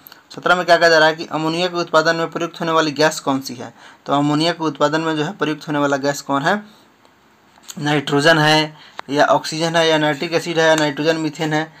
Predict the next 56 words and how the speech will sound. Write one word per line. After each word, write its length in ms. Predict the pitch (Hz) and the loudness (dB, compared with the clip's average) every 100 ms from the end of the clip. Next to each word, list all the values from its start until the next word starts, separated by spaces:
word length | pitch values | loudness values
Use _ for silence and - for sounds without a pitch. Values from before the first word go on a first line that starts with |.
| - - | -20 -8
या 60 | 143 | -4
नाइट्रोजन 500 | 151 147 156 160 165 | -2 -2 -2 0 2
और 180 | 156 151 | 0 0
हाइड्रोजन 500 | 147 139 143 143 131 | -2 -2 -4 -4 -4
है। 200 | - _ - - - - | -8 _ -20 -20 -20 -10
तो 60 | 117 | -4
अमोनिया 380 | 156 156 170 | -2 0 -2
के 100 | 185 | -2
उत्पादन 420 | 175 151 160 156 170 | -4 2 2 2 0
में 120 | 170 | 0
जो 100 | 156 | 0
है 120 | 160 | -2
प्रयुक्त 280 | 156 156 165 | -2 -6 -4
होने 120 | 160 | 0
वाला 160 | 156 147 | 0 2
गैस 220 | 147 143 | 0 -2
कौन 220 | 151 147 | -2 -2
है? 160 | 185 - - - | -4 -8 -20 -6
नाइट्रोजन 520 | 139 143 151 156 175 | -4 -4 -4 0 2
और 220 | 214 - - | 2 0 -6
हाइड्रोजन 460 | - 139 139 135 | -8 -6 -4 -4
होता 200 | 135 113 | -4 -6
है, 40 | 123 | -8
इसको 160 | - | -8
ध्यान 220 | 123 131 123 | -6 -6 -6
रखिएगा, 300 | - 123 123 | -14 -12 -10
नाइट्रोजन 440 | 123 127 143 160 | -8 -8 -4 0
और 220 | 196 - _ _ | 0 0 _ _
हाइड्रोजन। 520 | 131 127 127 113 113 - - - - - | -10 -8 -8 -10 -12 -18 -20 -20 -20 -8
आगे 180 | 127 147 | -4 -2
हम 120 | 160 | 0
लोग 140 | 156 | 0
देखेंगे 260 | 147 165 156 | -2 -6 -10
क्वेश्चन 200 | 147 151 | -8 -6
नंबर 180 | 143 139 | -4 -2
अठारह। 380 | 127 - 120 123 _ _ _ _ - - - _ _ - | -4 -6 -10 -12 _ _ _ _ -20 -20 -20 _ _ 4
ताप 240 | 170 185 - | 6 6 2
देने 220 | 151 175 | -2 -2
पर 160 | 175 160 | 0 -2
जो 80 | 156 | -2
है 140 | 160 | -4
ठोस 220 | - 190 | -4 -6
पदार्थ 340 | - 151 156 156 | -2 2 2 0
के 100 | 156 | -6
सीधे 280 | 156 160 151 | -4 -4 -4
गैस 340 | 135 165 - | 0 0 0
रूप 160 | 160 160 | -8 -6
में 120 | 147 | -2
बदल 200 | 147 156 | 0 0
जाने 180 | 147 147 | 0 -2
की 60 | |
प्रक्रिया 400 | 143 143 135 143 | -4 -8 -6 -6
को 120 | 143 131 | -6 -8
क्या 160 | 127 | -10
कहते 320 | 113 113 - | -10 -12 -16
हैं? 100 | 135 | -20